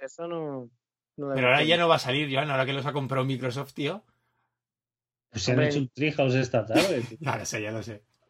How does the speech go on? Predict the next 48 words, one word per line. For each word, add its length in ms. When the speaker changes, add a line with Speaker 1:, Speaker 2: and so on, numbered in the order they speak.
Speaker 1:
Sí, 440
en 120
Nintendo 400
sí 140
que 100
saldrá, 400
hombre, 300
si 120
Microsoft 460
y 80
Nintendo 400
son 180
súper 180
Speaker 2:
Son 180
súper 280
coleguis. 520
Speaker 1:
<laughs> 400
Speaker 2:
A 100
mí 100
lo 140
que 80
me 60
extrañó 280
de 60
la, 200
de 100
la 100
conferencia 440
de 80
Micro, 240
sinceramente, 680
mi-, 220
que 160
saliese 340
Miyamoto, 540
¿no? 120
Y 60
ya 100
tuvimos 380
a 80
Keanu 340
Reeves 280
bastante, 480
pero, 280
Speaker 1:
Eh, 680
Speaker 2:
eh, 200
Speaker 1:
¿con 140
Keanu? 300